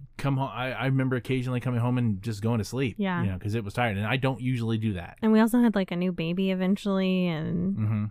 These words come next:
Speaker 2: that was
Speaker 1: And that, yeah, and that
Speaker 2: sleep crushing.
Speaker 1: Absolutely. And then that is, I'm not afraid to say that was the first job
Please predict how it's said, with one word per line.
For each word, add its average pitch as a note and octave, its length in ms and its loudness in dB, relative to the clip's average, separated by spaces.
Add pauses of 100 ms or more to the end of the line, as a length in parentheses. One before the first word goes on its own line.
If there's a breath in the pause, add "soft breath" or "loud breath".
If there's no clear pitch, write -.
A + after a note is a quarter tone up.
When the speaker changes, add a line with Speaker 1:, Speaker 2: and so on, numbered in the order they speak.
(120)
Speaker 2:
that F3 200 -2
was E3+ 140 -2
Speaker 1:
And A#2 80 2
that, A#2+ 240 2 (320)
yeah, A#2+ 200 0
and A2 120 0
that B2 180 0
Speaker 2:
sleep G3 220 -2
crushing. F3+ 640 -6
Speaker 1:
Absolutely. A#2+ 760 0
And C3 140 0
then C3+ 320 2
that C#3 320 2
is, C#3 280 0
I'm B2+ 180 2
not A#2+ 200 2
afraid C#3 460 2 (180)
to A#2 140 -2
say F3 180 0
that C#3+ 80 2
was C3+ 120 0
the A#2 60 0
first B2+ 280 -4
job C3 340 2